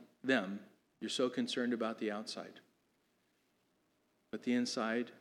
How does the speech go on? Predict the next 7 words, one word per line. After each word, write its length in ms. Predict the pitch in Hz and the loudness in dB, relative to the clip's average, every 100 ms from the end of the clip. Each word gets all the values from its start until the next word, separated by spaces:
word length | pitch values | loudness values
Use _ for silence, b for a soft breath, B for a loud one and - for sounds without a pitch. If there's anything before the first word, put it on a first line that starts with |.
| - _ _ _ _ _ _ _ _ _ - | -20 _ _ _ _ _ _ _ _ _ -10
oh, 80 | |
it's 120 | 107 - | -8 -6
full 200 | 120 110 | -2 0
of 120 | 107 | -2
greed 280 | 107 107 107 | -2 -2 -2
and 180 | 104 | -4
wickedness. 640 | 101 104 95 90 87 - - | -4 -4 -8 -8 -8 -8 -10